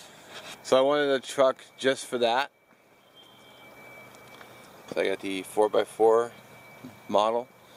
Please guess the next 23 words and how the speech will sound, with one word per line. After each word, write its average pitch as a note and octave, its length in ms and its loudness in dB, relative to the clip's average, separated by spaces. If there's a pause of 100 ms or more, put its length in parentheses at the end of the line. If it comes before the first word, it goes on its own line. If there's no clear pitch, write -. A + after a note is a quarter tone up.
(520)
And B2 340 0
I B2 60 4
was B2+ 140 0
putting, D3 400 0
I C3 180 -4
mentioned D3 540 -4
on A#2 140 0
Facebook E3 540 -2
I A#2+ 60 6
was A#2 100 -2
looking C3+ 220 -10
for A2 160 -8
a G#2+ 60 -2
truck, - 440 -2
and A2 120 -2
I A2+ 80 2
just, A#2 320 -10
I C3+ 80 0
wasn't C3+ 340 2
finding C#3 400 -2
anything B2+ 340 -4
I A2+ 100 0
liked. B2+ 440 0